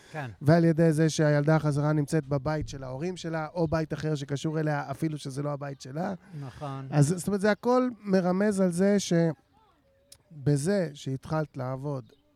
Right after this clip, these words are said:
Speaker 2: בגני ילדים, מתעוררים אצלך גם דברים שקשורים אלייך, ועכשיו את שואלת, האם להציף, איך להציף, ומה יקרה כשאני אציף. ובאמת, התת מודע שלה אומר לך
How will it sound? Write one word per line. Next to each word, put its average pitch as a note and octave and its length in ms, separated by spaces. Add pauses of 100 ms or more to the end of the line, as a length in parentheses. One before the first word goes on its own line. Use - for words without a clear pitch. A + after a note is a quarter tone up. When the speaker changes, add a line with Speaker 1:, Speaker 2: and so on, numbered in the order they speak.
Speaker 2:
בגני B2+ 340
ילדים, C#3 500 (560)
מתעוררים D#3+ 680
אצלך D3 560 (200)
גם D3+ 380 (100)
דברים D3 360
שקשורים D3 600 (120)
אלייך, F3 420
ועכשיו F3+ 320
את F3 80
שואלת, G3 440 (500)
האם D#3+ 280
להציף, G#3 640 (680)
איך F#3+ 180
להציף, G#3+ 680 (520)
ומה F#3+ 300
יקרה G#3 280
כשאני C#3+ 380
אציף. A#2 540 (500)
ובאמת, E3 380
התת A3 220
מודע G#3+ 240
שלה A3 140
אומר A3 240
לך G#3+ 280